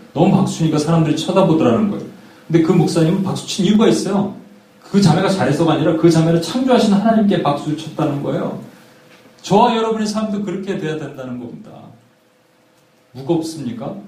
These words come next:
네, 무거워도 절대 내려놓을 수 없어요. 그러니까 주님께서 저와 여러분을 이렇게 말씀하실 거예요. "경환아, 무겁니?" 무겁다 하더라도, "아니요, 주님 다이어트 중이세요? 왜 이렇게 가벼워요?" 이렇게 하기를 주님이 원하시는 거라고요.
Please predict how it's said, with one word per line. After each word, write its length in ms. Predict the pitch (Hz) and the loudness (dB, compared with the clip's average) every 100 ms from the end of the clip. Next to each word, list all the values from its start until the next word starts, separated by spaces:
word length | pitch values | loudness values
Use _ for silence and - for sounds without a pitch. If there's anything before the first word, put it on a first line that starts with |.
| - _ _ - | -20 _ _ -16
네, 100 | 117 | -14
무거워도 440 | 101 127 160 156 | -8 2 2 2
절대 300 | - 113 151 | -2 -6 -4
내려놓을 360 | 123 127 147 147 | -2 -2 -4 -6
수 140 | - | -8
없어요. 260 | 117 - - - | -10 -12 -16 -18
그러니까 420 | - 139 139 160 | -14 -6 -2 -2
주님께서 440 | - 156 160 - | -2 -6 -4 -6
저와 220 | - 131 143 | -4 -2 0
여러분을 300 | 135 139 123 | -2 -4 -2
이렇게 380 | 147 160 175 | -2 -2 -2
말씀하실 640 | 160 107 107 127 117 107 - | -2 -2 -4 -6 -8 -8 -12
거예요. 160 | - - - - - - _ _ _ _ _ _ _ | -18 -20 -20 -20 -20 -20 _ _ _ _ _ _ _
"경환아, 260 | 117 113 110 | 0 2 2
무겁니?" 640 | 104 101 113 110 - - - - - - _ _ _ _ _ - | 0 -2 2 2 2 -4 -12 -20 -20 -20 _ _ _ _ _ -8
무겁다 380 | 143 226 226 226 208 | 4 4 4 4 2
하더라도, 500 | - 175 - - - - - - _ _ _ _ - | 2 0 -2 -6 -12 -18 -20 -20 _ _ _ _ -6
"아니요, 500 | 156 165 208 202 - - - - - | 2 4 6 4 0 -10 -18 -20 -20
주님 200 | - 175 | -6 -4
다이어트 460 | - 160 220 220 170 | -2 4 4 4 4
중이세요? 500 | 170 156 147 - - - | 2 2 2 2 0 0
왜 120 | 226 | 4
이렇게 140 | 247 - | 6 6
가벼워요?" 600 | - 135 160 147 - - - - | 2 2 2 2 0 -4 -8 -8
이렇게 440 | - 202 - - 254 | 2 4 4 2 2
하기를 340 | 247 254 240 | 2 4 2
주님이 320 | - 185 190 - | 2 0 0 0
원하시는 480 | - 151 - 143 110 | 0 -2 -4 -4 -4
거라고요. 300 | 107 - | -6 -8